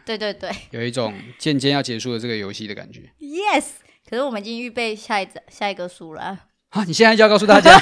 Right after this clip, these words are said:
Speaker 1: <laughs> 我没有告诉大家。
Speaker 2: 我们，你要告诉大家吗？
Speaker 1: <laughs> 我没有。
Speaker 2: 你可以让，你可以让大家预备啊。
Speaker 1: 我不要。
Speaker 2: 为什么？
Speaker 1: 就像一开始的那个，<laughs> 那个一样。
Speaker 2: 怎样？那个，那个简介。
Speaker 1: 就不要让人家，对，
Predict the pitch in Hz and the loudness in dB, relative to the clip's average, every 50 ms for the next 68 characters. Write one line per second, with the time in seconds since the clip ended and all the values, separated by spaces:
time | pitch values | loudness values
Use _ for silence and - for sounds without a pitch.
0 | 302 339 392 - - - - - - - 247 285 349 392 381 339 330 415 320 311 | 10 8 8 6 4 -2 -14 -16 -8 -6 0 4 6 8 8 8 6 4 4 2
1 | 294 277 269 262 262 269 - - - - - 320 339 202 - - 440 359 - _ | 4 4 2 2 2 0 -6 -14 -4 2 4 4 6 6 4 4 2 0 -8 _
2 | _ 196 196 220 254 262 254 254 247 233 240 233 226 220 214 214 208 208 202 196 | _ 4 6 8 8 8 8 8 6 8 8 6 6 8 8 6 6 8 6 6
3 | 190 185 190 - 254 247 220 202 208 190 202 277 311 302 277 277 277 269 277 269 | 6 6 6 8 8 8 8 6 2 4 4 4 6 6 6 6 6 6 6 4
4 | 254 220 180 233 220 196 170 156 147 143 156 160 156 147 _ - 220 202 - 269 | 2 4 4 6 8 8 6 6 4 2 -2 -4 -8 -12 _ -10 -10 -4 2 4
5 | 294 302 262 233 247 - - - 196 214 170 - 165 127 - - - 151 160 - | 6 8 8 6 4 2 0 2 4 4 4 4 0 -2 0 2 2 2 2 0
6 | - 175 - - - 339 - 370 359 330 320 294 311 - 349 339 311 - - 233 | -2 -6 -6 -2 -2 0 4 6 6 6 4 0 -2 2 4 4 4 4 0 -4
7 | 190 214 208 247 254 - 226 202 196 190 185 185 185 202 - - 285 302 302 - | -6 -4 -2 -2 -2 -2 -2 -2 -2 -2 -4 -6 -10 -12 -4 4 6 6 8 8
8 | 320 285 277 247 220 151 143 143 147 135 131 147 170 170 170 160 165 165 151 147 | 6 4 2 2 2 2 4 4 4 2 -2 -4 -4 -2 -2 -2 -2 -2 -2 -2
9 | 123 131 - 151 143 127 240 240 240 247 240 226 208 196 - 202 190 190 - 220 | -2 -2 -2 0 0 0 0 0 0 0 -2 -2 -4 -6 -6 -4 -4 -4 -4 -6
10 | 180 - | -6 -6